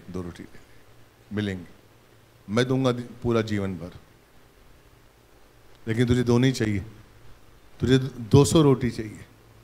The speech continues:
आप दो सौ रोटी खाते हैं रोज? नहीं, नहीं, खाता तो दो ही हूं, तो दो सौ क्यों मांग रहे हैं? कोई इंसान पूछे। Amen। परमेश्वर का न्याय तो ऐसे ही है।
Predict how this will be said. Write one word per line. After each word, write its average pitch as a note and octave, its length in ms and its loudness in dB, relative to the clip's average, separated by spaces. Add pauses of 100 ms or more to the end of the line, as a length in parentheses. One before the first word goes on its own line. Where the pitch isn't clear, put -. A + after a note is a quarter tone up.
(1600)
आप B2+ 200 -6
दो A2+ 180 2
सौ A3 160 -2
रोटी G#3 200 0
खाते A2+ 280 -4
हैं G2+ 80 -2
रोज? D3+ 360 -4
नहीं, G#3 160 0
नहीं, C#4 140 0
खाता - 320 -2
तो F#3 120 -2
दो C#3 160 0
ही D#3+ 100 -2
हूं, A#2 140 -4 (720)
तो C#3 60 -6
दो C3+ 160 0
सौ G3 140 -2
क्यों G3+ 160 0
मांग D#3 200 0
रहे A2 140 -6
हैं? - 140 -18 (3250)
कोई C#3+ 160 -4
इंसान D#3+ 300 -4
पूछे। C#3+ 460 -6 (1400)
Amen। F#3+ 240 -2 (1300)
परमेश्वर A2 380 0
का D3+ 120 -2
न्याय C#3 220 0
तो D#3 140 -2
ऐसे D3+ 180 -4
ही G#3 80 -4
है। F#3 120 -8